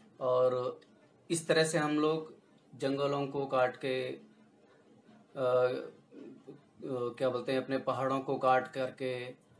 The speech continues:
और दुनिया भर की हमने, अ, assets बना ली है आज की तारीख में। लेकिन कहीं ना कहीं अगर हम देखेंगे कि हमने उतना ही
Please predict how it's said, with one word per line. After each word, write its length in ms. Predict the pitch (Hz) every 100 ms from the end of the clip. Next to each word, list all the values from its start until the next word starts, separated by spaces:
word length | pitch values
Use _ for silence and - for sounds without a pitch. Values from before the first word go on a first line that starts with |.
| _ _ _
और 200 | 131 139
दुनिया 440 | 120 113 147 180 180
भर 180 | 156
की 160 | 160 170
हमने, 480 | 151 151 156 156 156
अ, 720 | 170 - 156 147 131 131 - -
assets 580 | 143 135 175 170 - -
बना 260 | 139 143 170
ली 180 | 160 127
है 220 | 110 - _ - _ _ - _ _ _ -
आज 180 | 151 151
की 140 | 151
तारीख 380 | 135 131 127 110
में। 180 | 110 107 - _ _ _ _ -
लेकिन 460 | 135 160 160 170 175
कहीं 320 | 170 143 160
ना 80 | 180
कहीं 380 | 170 131 123 113
अगर 280 | 131 135 131
हम 200 | 143 131
देखेंगे 540 | 120 131 120 117 165 - _ - _ _ _ - - - - - - -
कि 60 |
हमने 460 | 160 139 151 165 - - 180
उतना 420 | - - 220 247
ही 340 | 202 165 -